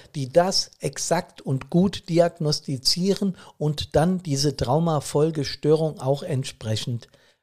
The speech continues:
behandeln. Denn neben dieser P D B S kann man natürlich, äh, feststellen, das habe ich in meiner Ausbildung zum Therapeuten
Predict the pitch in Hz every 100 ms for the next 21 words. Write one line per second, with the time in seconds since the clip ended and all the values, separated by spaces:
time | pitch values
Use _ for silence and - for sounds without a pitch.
0 | _ - - 160 254 180 82 - _ _
1 | _ _ _ _ 151 127 101 - _ _
2 | - 160 294 269 156 127 135 131 135 147
3 | 147 147 175 - - 151 147 147 196 131
4 | 120 247 277 - 247 160 - 180 190 -
5 | - - 190 196 208 208 160 120 135 139
6 | 127 135 127 131 151 - 143 143 139 135
7 | 131 123 139 147 147